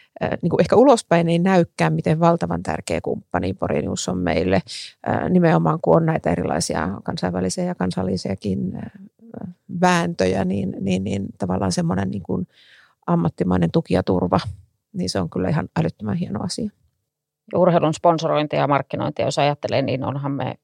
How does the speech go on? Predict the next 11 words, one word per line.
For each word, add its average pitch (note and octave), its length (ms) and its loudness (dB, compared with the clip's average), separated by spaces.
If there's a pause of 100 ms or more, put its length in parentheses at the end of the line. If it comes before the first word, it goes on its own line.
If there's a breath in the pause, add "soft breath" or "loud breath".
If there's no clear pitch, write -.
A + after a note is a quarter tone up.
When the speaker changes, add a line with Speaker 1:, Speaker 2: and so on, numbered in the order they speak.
(180)
Speaker 2:
niin C#3+ 120 -4
kuin C3+ 280 -4 (280)
perinteisesti C3+ 800 -2
Suomessa C3+ 720 0 (340)
ajateltu C#3 580 0
varmaan C#3+ 320 0
sitä D3 220 -2
näkyvyyden C#3 520 0
ja C#3 120 0
televisionäkyvyyden, C#3+ 1120 -2
laitamainoksen, C#3 920 -2